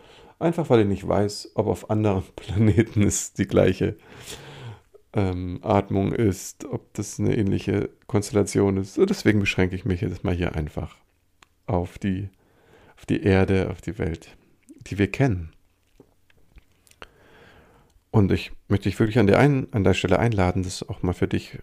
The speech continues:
ganz kritisch zu prüfen. Also, hast du, hast du jemals, äh, dein eigenes Atmen als ein so wesentliches Verbindungsglied zu, zu dieser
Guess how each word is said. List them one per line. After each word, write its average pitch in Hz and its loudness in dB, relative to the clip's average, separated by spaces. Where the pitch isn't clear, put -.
ganz 101 2
kritisch 135 2
zu - -4
prüfen. - -2
Also, 90 -2
hast - -6
du, 101 2
hast - -8
du 113 0
jemals, 113 0
äh, 98 0
dein 92 0
eigenes 117 -2
Atmen 117 -2
als 101 0
ein 101 0
so 110 0
wesentliches 113 -2
Verbindungsglied 98 2
zu, 87 -2
zu 87 -2
dieser 92 0